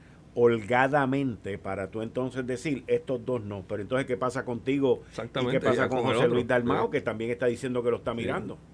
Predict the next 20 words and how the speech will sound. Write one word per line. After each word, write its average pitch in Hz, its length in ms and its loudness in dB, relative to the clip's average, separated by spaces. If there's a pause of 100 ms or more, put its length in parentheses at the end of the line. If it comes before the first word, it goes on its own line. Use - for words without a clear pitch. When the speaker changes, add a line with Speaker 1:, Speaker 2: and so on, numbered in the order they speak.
Speaker 2:
sí. - 140 -6 (640)
Speaker 1:
Que 120 80 0
ustedes 131 260 2
no 131 80 0
están 131 260 -2
en 117 160 -4
el 104 80 -6
mix, 139 360 -4
ustedes 117 200 0
no 120 80 -2
están 123 220 -4
en 113 80 -2
la 107 100 -4
mezcla 113 220 -6
Speaker 2:
Exactamente, 107 400 -2
Speaker 1:
esa. - 260 -20
Speaker 2:
exactamente. 87 580 -6 (440)
Sí. 131 60 -14 (600)
Speaker 1:
Yo 226 360 8 (880)
quiero 202 400 6